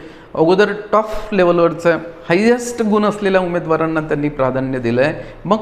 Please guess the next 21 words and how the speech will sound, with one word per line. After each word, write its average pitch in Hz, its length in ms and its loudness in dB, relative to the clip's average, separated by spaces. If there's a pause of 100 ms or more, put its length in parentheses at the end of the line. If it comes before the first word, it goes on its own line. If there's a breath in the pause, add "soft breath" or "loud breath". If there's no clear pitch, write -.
(120)
ते 233 60 4
पुढे 202 260 2
गेले 185 220 0
डिसेंडिंग 165 600 -2
ऑर्डरनं 131 440 -2
चालले, 127 320 -2
चालले 113 300 -4
मागं 110 280 -2
मागं 110 320 -2 (320 loud breath)
आणि 120 160 -6
त्यांना 123 300 -4
त्यांचे 117 380 -8
गावं 110 360 -6 (180)
अलॉट 117 260 -4 (240)
करून 101 240 -6
दिलेले 101 300 -6
आहेत. 113 100 -4
त्यांचं 107 500 -8
डॉक्युमेंट 110 460 -6
व्हेरिफिकेशनसुद्धा 107 1300 -8
झालेलं 98 540 -8